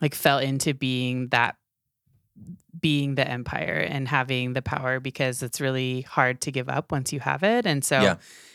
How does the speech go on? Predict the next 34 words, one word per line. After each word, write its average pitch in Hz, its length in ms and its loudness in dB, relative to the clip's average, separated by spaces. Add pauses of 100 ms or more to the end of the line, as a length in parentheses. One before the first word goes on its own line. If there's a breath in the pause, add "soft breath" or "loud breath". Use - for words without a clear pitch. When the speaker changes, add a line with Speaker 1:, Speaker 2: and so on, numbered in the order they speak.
(100)
Speaker 1:
um, 135 400 2 (400 soft breath)
I 165 100 4
think 165 320 4
that 170 280 4
that 147 180 4
was 151 160 0
kind 151 220 0
of 147 80 0
a 139 60 2
piece - 340 -2
for 135 120 0
me, 139 320 0
like, 135 220 0
our 143 140 6
own 135 200 2
personal, 220 760 4 (840)
in 180 100 6
our 170 100 6
own 151 120 2
personal 160 460 0
ways, 160 260 4
how 151 240 2
we 151 280 0
feed 143 280 -4
into 139 680 -2 (540 loud breath)
the 156 200 4
idea 139 560 -2
of 135 680 -2
empire, 135 560 0
which 131 240 -2
is, 127 260 -4
like, - 380 -8 (920 loud breath)
you 262 120 4
know 170 260 4